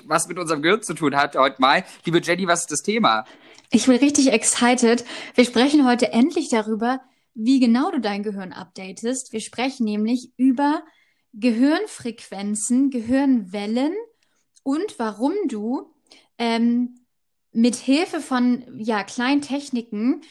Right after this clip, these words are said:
Speaker 2: dein Unterbewusstsein so programmieren kannst, dass dein gesamtes Denken auf dein persönliches Ziel abgestimmt ist und du irgendwann das Gefühl hast, dass du alles Gute, was du dir schon immer gewünscht hast,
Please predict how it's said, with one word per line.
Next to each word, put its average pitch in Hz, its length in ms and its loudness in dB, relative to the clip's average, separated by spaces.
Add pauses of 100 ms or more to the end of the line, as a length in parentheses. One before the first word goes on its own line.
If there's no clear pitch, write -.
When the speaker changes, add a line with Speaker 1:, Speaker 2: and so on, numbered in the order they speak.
(160)
Speaker 2:
dein 226 180 -2
Unterbewusstsein 240 920 0
so 277 200 0
programmieren 262 680 2
kannst, 240 460 -2
dass 226 120 -4
dein 226 220 -4
gesamtes 240 540 0
Denken 285 540 2 (260)
auf 226 180 -6
dein 233 220 -2
persönliches 240 640 -2
Ziel 269 280 0
abgestimmt - 680 -8
ist 233 160 0
und 214 160 0
du 233 40 -2
irgendwann 233 360 2
das 220 140 -4
Gefühl 269 480 0
hast, 233 260 -2 (240)
dass 220 160 -2
du - 160 -6
alles 277 320 2
Gute, 277 320 -2
was 214 160 -4
du 220 80 -14
dir 214 80 -6
schon - 180 -10
immer 247 160 0
gewünscht 220 480 -2
hast, 254 260 -4